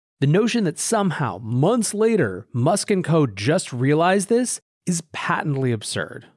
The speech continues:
It had to be, many concluded, some sort of external pressure. On that same day, notably, Reuters broke a story of Tesla's application for an E P A carbon credit program, leading many to think that maybe it had something to do with government pressure,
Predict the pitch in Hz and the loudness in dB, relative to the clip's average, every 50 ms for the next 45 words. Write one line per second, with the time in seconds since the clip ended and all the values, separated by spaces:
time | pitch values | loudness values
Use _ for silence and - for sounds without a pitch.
0 | _ _ _ _ _ _ _ _ _ _ - - 120 - - - 143 143 190 226 | _ _ _ _ _ _ _ _ _ _ -6 -6 -6 -6 -4 -4 -4 -4 -2 -2
1 | - 120 107 113 95 90 92 - 151 131 113 101 95 95 - - 104 92 - - | -2 -2 0 -2 -2 -4 -6 -6 -4 -4 -4 -4 -4 -6 -8 -12 -14 -14 -10 -8
2 | 110 98 92 95 123 165 180 - _ _ _ _ _ - - - - - 208 202 | -8 -6 -6 -6 -6 -6 -8 -10 _ _ _ _ _ -8 -6 -4 -2 0 0 0
3 | 202 185 - - 165 151 135 120 107 104 - - 113 98 98 95 - - 175 170 | 0 0 -2 -2 -2 -2 0 -2 -4 -4 -6 -8 -8 -8 -8 -8 -4 -2 0 0
4 | 147 - - - - - - _ _ _ _ _ _ _ _ - - 107 101 98 | 0 -2 -4 -8 -10 -14 -20 _ _ _ _ _ _ _ _ -8 -4 -4 -2 -2
5 | 101 101 101 - - - 117 101 95 95 95 - 98 90 98 117 120 135 143 151 | -2 -4 -4 -6 -6 -6 -6 -6 -6 -8 -8 -6 -6 -4 -2 -2 0 0 0 0
6 | 175 175 208 233 254 254 233 175 107 113 170 254 262 208 135 131 120 - 123 110 | 0 0 0 0 -2 -2 -4 -4 -2 0 0 2 2 2 2 0 0 0 -2 -2
7 | - 139 - - 143 120 123 135 143 - - - 135 123 - - 147 123 123 107 | -2 -4 -4 -4 -2 0 0 0 -2 -2 -4 -4 -4 -4 -2 -2 -4 -2 -2 -4
8 | - 143 - - - 127 123 - - 147 139 - - 147 147 151 - - - 123 | -4 -6 -6 -4 -2 -2 -2 -2 -2 -4 -4 -2 0 0 2 0 0 -4 -4 -6
9 | 117 - - 135 117 110 117 - - - - 117 110 131 127 117 - - - 180 | -6 -4 -2 -2 0 0 -2 -2 -4 -4 -4 -2 -2 -2 -4 -6 -6 -4 -2 0
10 | 208 208 202 - - 117 104 92 101 90 90 - - - 143 - _ - 151 135 | 0 0 -2 -4 -4 -4 -4 -4 -6 -8 -10 -10 -12 -14 -14 -16 _ -4 -2 -2
11 | 135 131 127 123 123 123 156 220 254 262 - 170 - 135 123 127 - 175 - 135 | 0 0 0 0 0 0 0 0 0 -2 -2 -4 -2 -2 -2 -2 -2 -4 -2 -2
12 | 123 127 147 156 151 120 - 117 110 110 - - 117 113 123 135 151 127 123 107 | -2 0 0 0 -2 0 -2 -2 -2 -2 -2 -4 -4 -4 -4 -4 -4 -4 -4 -4
13 | 104 127 131 - - 98 90 - 98 95 101 - - - 240 226 - - - - | -2 -4 -4 -4 -6 -8 -8 -8 -8 -10 -10 -8 -4 -2 -2 0 -2 -2 -6 -8
14 | - | -10